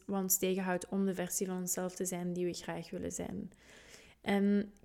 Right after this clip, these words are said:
kunnen we, is het gewoon een makkelijker een punt nu om te beslissen van: "Oké, dat stuk mag echt gewoon in tweeduizend drieëntwintig blijven." En natuurlijk kunnen we dat niet gewoon zeggen en het is gedaan.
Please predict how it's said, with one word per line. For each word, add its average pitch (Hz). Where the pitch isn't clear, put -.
kunnen 220
we, 208
is 214
het 220
gewoon 226
een 220
makkelijker 196
een 196
punt 233
nu 233
om 196
te 202
beslissen -
van: 196
"Oké, 185
dat 196
stuk -
mag 202
echt 202
gewoon 190
in 185
tweeduizend 180
drieëntwintig 175
blijven." -
En -
natuurlijk 226
kunnen 208
we 185
dat 185
niet 190
gewoon 180
zeggen 180
en 175
het 165
is -
gedaan. 185